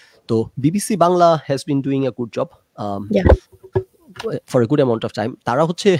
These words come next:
Speaker 1: মাঝখানে বিবিসি বাংলার কি হয়েছিল আমি জানি না। তারা একেবারে পুরাপুরি সেল আউট ছিল মাঝখানে, like দুই তিন বছর আগে। ওরা পুর-, পুরাপুরি একাত্তর টিভির মতো হচ্ছে রিপোর্টিং করতো, একদম সরকারের, আহ, উলঙ্গ দালালি। তো তারপর আমার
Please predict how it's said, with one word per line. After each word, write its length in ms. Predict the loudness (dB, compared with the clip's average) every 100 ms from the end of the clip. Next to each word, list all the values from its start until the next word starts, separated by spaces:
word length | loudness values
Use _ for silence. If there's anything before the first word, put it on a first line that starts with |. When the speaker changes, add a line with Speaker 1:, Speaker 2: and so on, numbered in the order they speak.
| 0
Speaker 1:
মাঝখানে 380 | -6 -6 -2 -2
বিবিসি 320 | -2 -4 -4
বাংলার 280 | -2 -2 -4
কি 180 | -4 -6
হয়েছিল 380 | -6 -8 -6 -4
আমি 120 | -4 -6
জানি 300 | -6 -4 -4
না। 120 | -6
তারা 220 | -8 -8
একেবারে 400 | -8 -6 -4 -4 -8 _ _ -6
পুরাপুরি 340 | -4 -4 -6
সেল 240 | -6 -6
আউট 200 | -6 -8
ছিল 160 | -12 -10
মাঝখানে, 340 | -10 -12 -12
like 180 | -12 -12 -12
দুই 80 | -10
তিন 140 | -10
বছর 240 | -10 -10
আগে। 280 | -10 -10 -10
ওরা 200 | -8 -10
পুর-, 260 | -6 -8 -6 -4
পুরাপুরি 340 | -4 -4 -6
একাত্তর 280 | -10 -14 -10
টিভির 200 | -8 -6
মতো 280 | -6 -6 -8 _ _ _ -18
হচ্ছে 320 | -10 -6 -4
রিপোর্টিং 360 | -2 -4 -4 -6
করতো, 220 | -8 -8
একদম 220 | -4 -4
সরকারের, 460 | -4 -6 -8 -10 -12 -14
আহ, 100 | -16 -10
উলঙ্গ 280 | -8 -6 -8
দালালি। 340 | -8 -8 -10 -18 _ _ -20 _ -4
তো 100 | -2
তারপর 440 | 0 0 2 2
আমার 220 | 4 0